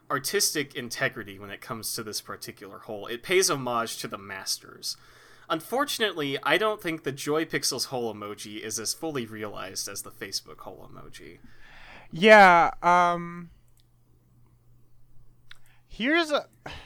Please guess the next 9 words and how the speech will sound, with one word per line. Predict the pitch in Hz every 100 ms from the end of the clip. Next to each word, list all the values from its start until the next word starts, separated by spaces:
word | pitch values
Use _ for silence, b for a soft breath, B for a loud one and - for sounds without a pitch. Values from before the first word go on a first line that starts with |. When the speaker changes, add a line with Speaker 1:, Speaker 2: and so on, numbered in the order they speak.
| B B
Speaker 2:
I'm | 147 220
gonna | 302 302
be | 285 247
controversial | - 202 185 180 156 180 175
here, | 147 139 135 131 -
and | 135 147
that's | 165
because | - 151 - 143 127 -
I | 131 131 127 127 123 120 107